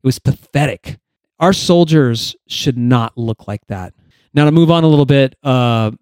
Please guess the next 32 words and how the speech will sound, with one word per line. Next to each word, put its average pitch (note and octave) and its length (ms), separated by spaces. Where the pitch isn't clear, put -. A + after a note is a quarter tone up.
you D3 140
had E3 160
this D3 180
issue D3+ 340
happen B2+ 560
in A#2+ 540
Harvard. C3 920
Um, A#2 560
we'll B2+ 120
go C3 80
over B2+ 140
that A2 200
here, B2+ 300
but C3 260
you C#3 180
had D3+ 220
this, C3 240
uh, A#2+ 240
Harvard, D#3 720
uh, B2 340
President E3 560
Claudine E3 680
Gay. C3+ 580
She - 220
had D#3 140
to C3 40
resign. B2 560
She - 160
was C3 100
forced C3 260
to A#2 80
resign. G#2+ 340